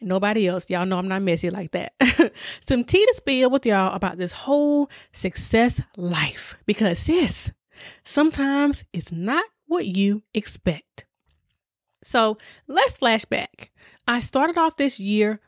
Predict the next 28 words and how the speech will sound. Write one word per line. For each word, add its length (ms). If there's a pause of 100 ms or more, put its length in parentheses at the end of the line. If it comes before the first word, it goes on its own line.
(180)
strong, 960
okay? 420 (300)
January 720 (240)
was 200
good. 380 (480)
Then 200 (120)
February 720 (140)
was 260
a 200 (200)
big 380
jump 260
up 220
from 220
January. 580 (800)
March 380
was 140
even 260
better. 380 (420)
Then 240
April 300
came 320
and 80
it 80
was 200
even 340
better 340
than 180
that. 300